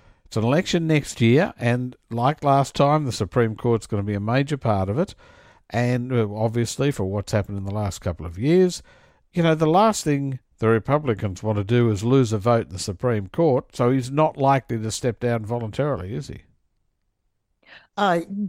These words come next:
Speaker 2: yeah, it doesn't look like, I mean, he's obviously claiming he didn't do anything wrong. There is an impeachment process,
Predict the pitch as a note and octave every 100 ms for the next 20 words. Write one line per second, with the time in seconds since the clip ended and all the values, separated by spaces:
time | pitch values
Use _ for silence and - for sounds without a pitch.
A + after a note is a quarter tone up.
0 | - A3 E3 D3 G#3+ F#3+ F3+ G3 F#3+ D#3+
1 | D#3 F#3+ F#3 F#3 - - E3 - D#3+ D#3
2 | - D3 - F#3 D#3 D#3 D3+ D#3 D#3 D3
3 | D3+ C#3+ C3+ F3 G#3+ G3 F#3 F3 D4+ G4+
4 | B3+ - A3+ - G3 - E3 D#3+ - G#2+
5 | A2